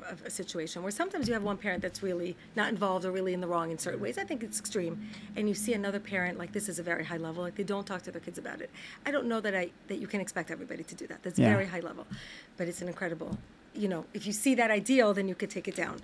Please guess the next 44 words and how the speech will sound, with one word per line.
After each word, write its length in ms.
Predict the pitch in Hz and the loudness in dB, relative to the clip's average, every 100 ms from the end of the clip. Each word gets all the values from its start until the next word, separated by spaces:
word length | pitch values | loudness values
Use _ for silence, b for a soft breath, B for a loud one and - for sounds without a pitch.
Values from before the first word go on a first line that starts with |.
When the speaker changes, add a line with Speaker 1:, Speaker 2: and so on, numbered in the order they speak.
| B 135 | B 6
Speaker 2:
Right, 220 | 117 - - 120 | 6 4 0 4
right, 240 | 107 104 | 6 4
Speaker 1:
You 140 | 226 196 | 2 2
Speaker 2:
right. 120 | 110 | 2
Speaker 1:
know? 60 | - - | 0 4
Speaker 2:
Yeah, 220 | 135 123 120 | 6 6 4
totally. 260 | - 120 110 - B B | 4 6 6 2 B B
And 100 | 156 | 10
one 140 | 160 165 | 10 10
of 40 | |
the 60 | 147 | 10
reasons 320 | 143 135 120 | 10 8 8
that 260 | 120 113 120 | 8 6 4
we're 120 | 123 | 2
talking 360 | - 131 127 | 6 6 8
about 220 | 123 120 117 | 8 8 4
this, 160 | 117 | 4
and 120 | 120 123 | 6 6
this 140 | 120 | 8
is 240 | 120 123 - - 135 | 6 4 -2 -6 4
very 280 | 131 123 | 6 8
early 280 | 90 131 123 | 8 8 8
on 240 | 123 131 123 | 8 10 10
in 100 | 117 | 8
our 160 | 117 | 6
whole 160 | 113 123 | 6 6
entire 260 | 120 113 | 6 4
podcast 560 | 113 135 131 123 117 - - 135 | 4 4 4 4 0 -4 0 4
in 80 | |
general, 280 | 131 151 135 | 8 10 10
is 80 | 120 | 8
'cause 160 | 123 - B B B B - - | 4 2 B B B B -6 2
the 80 | 123 | 6
whole 160 | 147 147 | 8 8
podcast 440 | 147 139 131 127 | 6 4 4 4
is 80 | 120 | 4
built 320 | 139 131 123 | 8 8 10
based 240 | 123 120 | 8 8
off 160 | 123 123 | 6 8
of 40 | 127 | 10
Maslow's 360 | 123 120 120 | 10 10 6
hierarchy 340 | 123 117 113 117 | 4 2 2 6
of 80 | |
needs. 280 | 127 104 - | 8 6 0